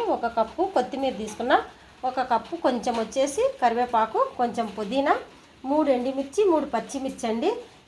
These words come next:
ఇది నేను తయారు చేసిన గరం మసాలా అండి, ఇంట్లో మటన్ మసాలా. ఏ, ఏ కర్రీ కన్నా, ఏ బిర్యానీ కన్నా కూడా యూజ్ అవుతుందండి.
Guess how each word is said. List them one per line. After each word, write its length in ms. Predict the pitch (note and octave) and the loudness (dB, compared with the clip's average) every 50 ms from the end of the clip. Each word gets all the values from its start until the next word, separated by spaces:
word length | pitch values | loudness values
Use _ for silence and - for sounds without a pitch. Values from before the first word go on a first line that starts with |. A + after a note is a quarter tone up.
| - C4 D4 | -8 -2 2
ఇది 120 | D#4+ G4 E4 D4+ D4 | 4 4 4 6 6
నేను 200 | D#4 F4 G4 F#4 F#4 D#4+ | 6 6 6 6 6 4
తయారు 260 | D4 C#4+ C#4 C4+ C#4 C4+ | 6 4 4 2 0 -2
చేసిన 280 | B3+ C4+ C4+ C#4+ D4+ E4+ B4+ C5+ - - - - - - - - - - G#3 G#3 | -2 -2 -2 0 2 2 2 0 -4 -12 -18 -20 -20 -20 -20 -20 -14 -6 0 2
గరం 200 | C4 C4 D4+ F4 F4 | 2 4 4 4 4
మసాలా 300 | D4 C#4+ C#4 B3 A3+ A3+ G#3+ | 2 2 2 2 2 2 2
అండి, 120 | G#3+ G#3 G#3 G#3 A#3 | 0 0 0 0 -2
ఇంట్లో 240 | A3+ G3+ A#3+ B3 A#3 A3 | -2 0 0 2 2 2
మటన్ 260 | G#3+ A#3 B3+ C4+ B3+ A#3 | 2 0 0 0 0 0
మసాలా. 320 | A3 - A#3 A3 A3 G3 F#3+ - - - - - - B3 C4+ C#4+ D#4 | 0 2 2 2 2 0 -2 -6 -14 -20 -20 -14 -6 0 4 6 8
ఏ, 20 | E4+ F#4+ G4+ G4+ G4 - - C#4+ C#4+ D4 | 8 8 6 6 4 2 0 2 2 2
ఏ 100 | D4 D4+ D4 | 2 2 2
కర్రీ 220 | D4+ C#4 C#4 D4+ D4 D4 | 2 2 2 0 0 0
కన్నా, 180 | C#4 C#4 D#4+ F4 D#4 C#4+ C4+ | 2 4 4 4 4 4 4
ఏ 20 | C4+ C4+ A#3+ | 4 4 2
బిర్యానీ 320 | C4 B3+ B3+ B3 B3+ A#3 A3 A#3 | 2 2 4 4 2 2 0 0
కన్నా 120 | A#3 A3+ A3 A3+ | 0 0 0 0
కూడా 120 | D4+ G#4 G#4+ D#4 C4+ | 2 2 2 2 2
యూజ్ 180 | C#4 C#4+ A#3 A#3 A3 | 2 2 2 2 0
అవుతుందండి. 440 | G#3 G#3 G#3 G3 G3+ G#3 A3+ C#4 G#4 | 0 0 -2 0 0 0 2 2 0